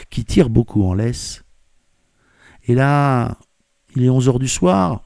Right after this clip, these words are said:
vous êtes avec un bon verre de rosé, avec des bons copains, vous rigolez bien, et d'un seul coup, quelqu'un vient d'un seul coup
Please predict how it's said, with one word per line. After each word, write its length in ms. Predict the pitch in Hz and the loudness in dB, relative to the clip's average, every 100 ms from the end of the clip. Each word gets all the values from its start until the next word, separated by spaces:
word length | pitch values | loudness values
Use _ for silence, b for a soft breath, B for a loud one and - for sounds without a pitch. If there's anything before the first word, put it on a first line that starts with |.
| _ - | _ -10
vous 80 | 113 | -8
êtes 140 | 120 | -4
avec 260 | 110 117 - | -4 -4 -2
un 340 | 117 117 113 | -2 0 -2
bon 240 | 113 117 120 | -2 -2 -2
verre 200 | 127 123 | -2 -4
de 80 | |
rosé, 500 | 123 117 110 127 175 - b b b b b b | -6 -4 -2 -2 -4 -8 b b b b b b
avec 300 | 110 110 110 | -6 -4 -4
des 240 | 104 107 107 | -2 -2 -2
bons 160 | 120 | -2
copains, 400 | 117 110 113 127 | -4 -6 -4 -4
vous 180 | 127 110 | -4 -4
rigolez 380 | 101 120 120 110 | -4 -2 0 0
bien, 380 | 98 98 104 123 | -2 -4 -2 -2
et 100 | 117 | -2
d'un 100 | 117 | -2
seul 200 | 127 107 | -4 -4
coup, 260 | 131 139 - b b b b b b b | -4 -4 -6 b b b b b b b
quelqu'un 340 | - 131 - 135 | -2 -2 0 0
vient 300 | 117 123 120 | 2 0 2
d'un 200 | 202 185 | 0 0
seul 240 | - 139 | 0 -2
coup 280 | - 120 | -4 -10